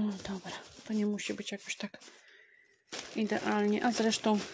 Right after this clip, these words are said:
chyba tutaj by mi się nawet zmieściło. Dobra. No, bo ja mam wszystko, wiecie, zapasy w tej dużej szafie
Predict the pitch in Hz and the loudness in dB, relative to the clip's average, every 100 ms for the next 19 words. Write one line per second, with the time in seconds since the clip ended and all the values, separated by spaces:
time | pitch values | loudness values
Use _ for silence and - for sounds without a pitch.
0 | - 208 208 196 196 190 - 185 196 196 | -6 -2 0 2 4 4 4 0 0 0
1 | 185 185 196 190 - 202 196 - - - | -2 -2 -2 0 2 4 4 2 -10 -16
2 | - - - - - - - - _ _ | -18 -18 -20 -20 -18 -18 -18 -20 _ _
3 | 226 214 185 180 175 185 190 - - - | -4 -2 0 -2 0 0 -2 -4 -14 -16
4 | - - - - - - _ - - _ | -16 -18 -20 -20 -20 -20 _ -20 -20 _
5 | - - - - - - - - 254 214 | -12 -10 -10 -14 -18 -18 -6 6 6 10
6 | 262 269 269 262 - 262 - 247 233 220 | 10 10 6 4 4 4 8 10 10 10
7 | 214 208 208 214 220 247 240 254 - 247 | 6 6 4 4 8 8 6 2 4 4
8 | 226 233 226 220 240 240 269 | 6 6 6 6 6 4 8